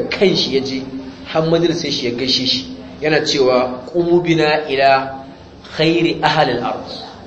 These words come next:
Kaga wannan yana daga cikin halin girma na malaman sunna, su girmama ɗalibansu, su girmama malamansu, su girmama sawoyinsu. Maliku bai rena shi cewa ɗalibi na ne ba. Ko ya zama babban malami,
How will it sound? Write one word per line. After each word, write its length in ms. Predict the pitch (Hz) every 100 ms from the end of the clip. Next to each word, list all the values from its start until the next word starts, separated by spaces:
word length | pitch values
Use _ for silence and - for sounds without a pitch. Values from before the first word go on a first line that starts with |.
| 104
Kaga 220 | 131 135 151
wannan 160 | 151 139
yana 100 | 135
daga 160 | 120 117
cikin 240 | - 135 135 135 - - -
halin 360 | - 147 156 156
girma 300 | 156 160 156
na 80 | 160
malaman 380 | 156 135 120 127
sunna, 380 | 127 147 135 110
su 140 | -
girmama 380 | - 156 156 127
ɗalibansu, 600 | 127 123 123 120 160 -
su 80 | -
girmama 400 | - 151 131 123
malamansu, 380 | 127 131 170 - - - - - -
su 120 | 151
girmama 300 | 165 170 123
sawoyinsu. 540 | 123 139 139 135 - - - - -
Maliku 320 | 165 185 175
bai 140 | 151 139
rena 240 | 165 151
shi 140 | -
cewa 240 | - 139 131
ɗalibi 360 | 175 175 160 151
na 120 | 151
ne 100 | 147
ba. 140 | - - - - - - - - -
Ko 100 | 175
ya 160 | 185
zama 80 | 185 185
babban 140 | 160 165
malami, 280 | 170 151